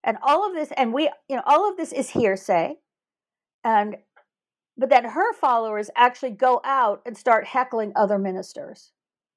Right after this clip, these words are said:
and start using what they've learned in these groups to criticize their own ministers. And this is what,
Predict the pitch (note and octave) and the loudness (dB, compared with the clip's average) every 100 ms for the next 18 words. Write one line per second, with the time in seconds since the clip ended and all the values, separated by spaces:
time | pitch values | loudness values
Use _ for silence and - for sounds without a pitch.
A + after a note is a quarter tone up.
0 | _ _ _ _ _ A3 G#3 G#3 F#3+ A#3 | _ _ _ _ _ -14 -2 0 0 -2
1 | A#3 G3+ G3+ G#3+ G#3+ G3+ G#3 A#3 A3+ G#3 | -2 0 2 2 0 -2 -2 -2 0 4
2 | C#4+ F4+ C4+ - G#3 F#3 F3 - - _ | 4 4 -4 -6 0 0 0 -8 -20 _
3 | - G#3+ A#3 G#3 G#3+ F#3 F3 G3 B3 C#4+ | -14 -2 -2 0 -2 -2 -2 0 2 0
4 | A3+ C#3+ D3+ - A#2 G#2 _ _ _ - | -2 -12 -14 -14 -14 -14 _ _ _ -4
5 | G#3+ B3+ B3 A#3+ G#3+ G3 - | 2 2 2 -8 0 0 0